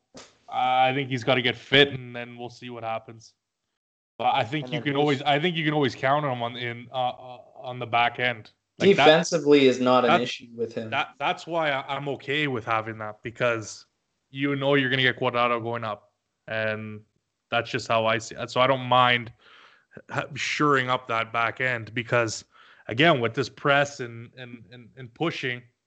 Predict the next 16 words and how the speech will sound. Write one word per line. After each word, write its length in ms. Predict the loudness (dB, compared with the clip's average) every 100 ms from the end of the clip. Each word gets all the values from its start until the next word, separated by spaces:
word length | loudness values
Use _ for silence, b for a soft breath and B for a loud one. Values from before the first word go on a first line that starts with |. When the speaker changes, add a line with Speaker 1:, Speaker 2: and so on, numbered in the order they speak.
| _ _ _ _
Speaker 1:
and, 640 | -10 -6 -6 -8 -12 -18 -16
and 120 | -6
being 240 | -2 0 0
more 240 | 0 4
open, 460 | 2 2 -4 -4 -10 -4
more 180 | 0 2
passes, 600 | 4 4 2 -2 -10 -12 _ _ _ _ _ _ _
you, 140 | -14 -10
you 140 | -6
need 200 | -4 -4
something 340 | -2 -2 -2 -6
on 80 | -4
the 80 |
back 280 | 0 0 -2
end. 280 | -10 -12 -18 _ _
And 520 | -10 -10 -10 -14 -20